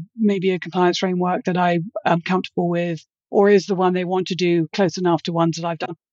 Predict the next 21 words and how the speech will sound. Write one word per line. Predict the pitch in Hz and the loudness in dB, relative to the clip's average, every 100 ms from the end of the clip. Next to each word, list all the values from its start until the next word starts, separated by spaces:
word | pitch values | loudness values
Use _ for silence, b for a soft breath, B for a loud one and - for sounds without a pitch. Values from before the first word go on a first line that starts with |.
| _ | _
You | 359 | 4
know, | |
it's | 370 | 4
just | 359 403 | 2 -2
a | 339 | -2
sort | 339 | -6
of | 277 - | -6 2
fairly | 311 302 | 4 4
basic | 233 240 208 208 | 4 2 2 0
discussion. | 190 170 196 170 160 151 165 _ _ _ _ _ | -4 0 0 2 0 -2 -6 _ _ _ _ _
And | 208 202 202 196 202 196 285 392 _ _ _ | 4 4 4 2 0 -2 -4 -14 _ _ _
thus | 196 220 - | 2 4 4
far, | - 202 185 175 170 | 2 4 4 2 0
I've, | 190 - - | -4 -8 -4
I've | 196 185 | -2 0
had | 208 | 0
a | |
couple | 202 214 226 | 2 0 0
of | |
duds, | 175 170 180 - | 0 -2 -2 -2
but | 180 180 | 0 0